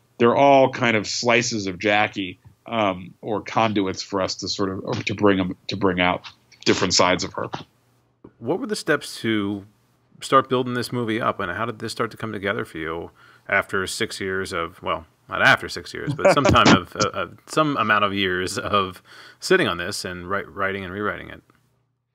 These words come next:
Speaker 1: So, I mean, actually, a lot of those six years, it would, it would be a, it would be, um, it would be a more romantic story if it was, like, six years of, uh, constant revision. It was actually, <laughs> most of that time was relatively dormant.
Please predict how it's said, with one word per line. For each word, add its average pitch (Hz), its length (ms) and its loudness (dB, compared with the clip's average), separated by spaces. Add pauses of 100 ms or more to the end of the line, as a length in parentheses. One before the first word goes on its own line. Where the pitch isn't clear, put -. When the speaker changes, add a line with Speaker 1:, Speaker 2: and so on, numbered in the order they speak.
(320)
Speaker 1:
So, 196 180 2
I 185 100 -4
mean, 196 120 -6
actually, 220 380 -4
a 170 60 0
lot 151 240 0
of 185 60 -2
those 156 220 -2
six 156 240 -4
years, 143 280 0
it 123 100 -6
would, 135 180 0
it 139 120 0
would 143 160 6
be 147 120 6
a, 143 80 4
it 131 180 -6
would 139 200 2
be, 131 260 2
um, 110 380 0 (440)
it - 40 -8
would 131 100 -4
be 135 100 6
a 131 100 6
more 120 460 0
romantic 123 520 2
story 117 340 2
if 92 100 -6
it 101 40 -4
was, 101 180 -2
like, 98 160 2
six 110 320 0
years 104 300 4
of, 92 240 -2
uh, 92 200 4
constant 104 460 0
revision. 101 480 2 (420)
It 117 60 0
was 127 120 6
actually, 156 340 2 (220)
<laughs> - 220 -20
most 147 340 2
of 139 60 -4
that 117 240 0 (280)
time 113 340 -4
was 104 180 -6
relatively 110 580 0
dormant. 110 500 -2